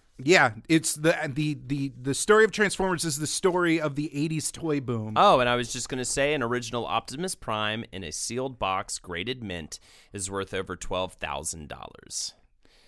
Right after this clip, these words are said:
Speaker 2: An O G Optimus Prime, a, s-, a Series one Optimus Prime.
Speaker 1: But
Speaker 2: Uh,
Speaker 1: that's not the end of the Transformers story.
Speaker 2: No.
Speaker 1: And, uh,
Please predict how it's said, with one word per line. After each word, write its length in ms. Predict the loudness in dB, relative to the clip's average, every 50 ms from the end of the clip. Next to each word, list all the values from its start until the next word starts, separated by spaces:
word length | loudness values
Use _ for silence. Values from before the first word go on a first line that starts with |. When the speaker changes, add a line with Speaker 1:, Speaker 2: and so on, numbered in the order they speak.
| _ _ _ -6
Speaker 2:
An 220 | -4 -2 -2 -2 -4 -2
O 200 | -2 0 0 -2
G 280 | -2 -2 -2 0 2 2
Optimus 380 | 0 0 -2 -6 -8 -8 -8
Prime, 260 | -8 -8 -8 -8 -6
a, 80 | -8 -6
s-, 180 | -6 -6 -8 -6 -8
a 60 | -8
Series 680 | -6 -4 -4 -2 -2 0 0 0 0 0 -2 -2 -2 -4
one 560 | -4 -4 -4 -4 -4 -6 -6 -8 -8 -10 -12 -14 _ _ _ _ -14 -6
Optimus 460 | -2 -2 -2 -2 -4 -6 -6 -6 -6 -6
Prime. 480 | -8 -8 -10 -10 -10 -12 -16 -18 -20 -20 _ _ _ -12 0 4
Speaker 1:
But 160 | 6 6 6
Speaker 2:
Uh, 220 | 4 2 -2 -4 -6 0
Speaker 1:
that's 280 | 2 2 2 2 2 4
not 180 | 4 4 4
the 100 | 2 2
end 100 | 2 2
of 80 | 0 0
the 60 | 0
Transformers 600 | 0 0 0 0 0 -2 -2 -2 0 0 0 -2
story. 460 | -2 0 2 2 4 4 4 2 0
Speaker 2:
No. 400 | -2 0 2 2 2 2 2 0 -4 -10 _ -20 -20 -12 -2
Speaker 1:
And, 300 | 0 2 2 2 2 4
uh, 440 | 4 6 6 6 6 6 6 4